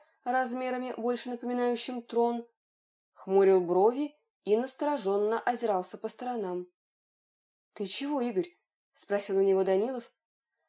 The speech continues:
совершенно не удивляясь необычному наряду Полянского.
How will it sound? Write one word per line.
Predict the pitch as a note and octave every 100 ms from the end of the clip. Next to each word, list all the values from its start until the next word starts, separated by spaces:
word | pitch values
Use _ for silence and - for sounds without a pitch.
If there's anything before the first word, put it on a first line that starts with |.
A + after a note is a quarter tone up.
| _ _
совершенно | - - B3+ C4 E4+ D#4+
не | C4
удивляясь | A#3 G3+ G3 G#3 C#4 C4 - - _
необычному | A#3+ B3 A#3+ A#3+ - B3 B3 B3+
наряду | C4+ C#4 A#3 F#3+ F3+
Полянского. | G3 G3 F#3+ F#3+ - G3 G3+